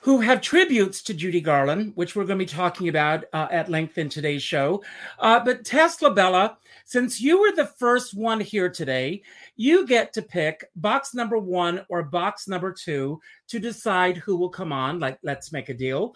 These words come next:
So neither one knows who will be coming on first. That way, it's a, it's like flipping a coin,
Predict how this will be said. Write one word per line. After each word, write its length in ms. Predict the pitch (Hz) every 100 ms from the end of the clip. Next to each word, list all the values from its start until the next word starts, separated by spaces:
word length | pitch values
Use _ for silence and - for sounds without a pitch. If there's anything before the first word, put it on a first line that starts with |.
| - - -
So 260 | 233 220
neither 320 | 233 254 302
one 380 | 330 269 254 233
knows 320 | 208 196 208
who 200 | - 269
will 140 | 277 247
be 140 | 220
coming 340 | 220 214 185 180
on 180 | 160
first. 520 | 151 - 135 160 - - - -
That 320 | 180 226 302 277
way, 340 | 220 190 196
it's 240 | - 175
a, 80 | 180 -
it's 200 | 202 196
like 160 | 139 _ _
flipping 340 | 247 269 277 233
a 60 |
coin, 500 | 220 180 147 143 156